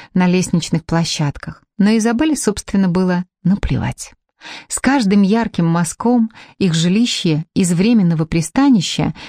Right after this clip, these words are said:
где они с Китти и Тьерри оказались по воле судьбы, постепенно превращалось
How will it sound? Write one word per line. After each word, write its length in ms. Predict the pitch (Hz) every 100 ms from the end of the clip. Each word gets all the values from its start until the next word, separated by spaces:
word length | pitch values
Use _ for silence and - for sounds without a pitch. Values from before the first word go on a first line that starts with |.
| -
где 240 | - 175 180
они 200 | 175 170
с 120 | -
Китти 400 | - 196 - 160
и 40 |
Тьерри 520 | 156 160 175 175 170 -
оказались 520 | - 156 175 175 156 -
по 160 | 170
воле 220 | 156 160
судьбы, 540 | 151 - 151 151 214 254 _ _ _
постепенно 580 | - 180 - - 294 311
превращалось 840 | - 165 160 147 - 208 233 220